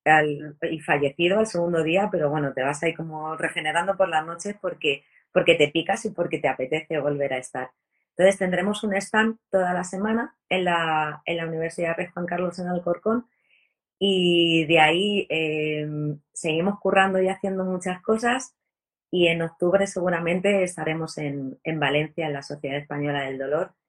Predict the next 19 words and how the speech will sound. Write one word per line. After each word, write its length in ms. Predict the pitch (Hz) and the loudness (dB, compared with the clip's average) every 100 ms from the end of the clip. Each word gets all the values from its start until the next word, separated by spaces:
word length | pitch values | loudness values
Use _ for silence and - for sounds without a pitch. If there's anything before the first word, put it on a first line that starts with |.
| _ _ _ - | _ _ _ -6
intentando 560 | 175 165 156 147 165 | -2 0 2 2 0
explicarle 540 | 180 - 175 165 165 160 | -2 -2 0 2 2 2
a 60 | |
los 200 | 151 147 | 2 0
médicos 580 | 147 160 170 180 208 220 _ _ _ _ _ _ _ _ _ _ _ _ _ | -2 -2 0 0 0 -2 _ _ _ _ _ _ _ _ _ _ _ _ _
qué 140 | 190 202 | 4 4
siente 540 | - 190 202 190 185 | 2 0 2 2 0
un 160 | 180 180 | 0 0
paciente 680 | 165 - 170 175 185 196 - | -2 -2 -2 2 2 2 -2
cuando 320 | - 165 160 151 | -4 -2 -2 -2
tiene 240 | 160 165 | -2 0
que 80 | 165 | -2
enfrentarse 640 | 160 151 147 147 147 175 | -4 -4 0 0 -2 -4
a 80 | 151 | -4
un 80 | 151 | -2
tribunal 480 | 151 139 139 135 131 | -2 -4 -2 -2 -2
médico 460 | 131 131 131 143 | -4 -6 -8 -8
para 280 | 139 131 127 | -8 -8 -6
pedir, 500 | 127 123 135 131 - | -8 -8 -8 -10 -12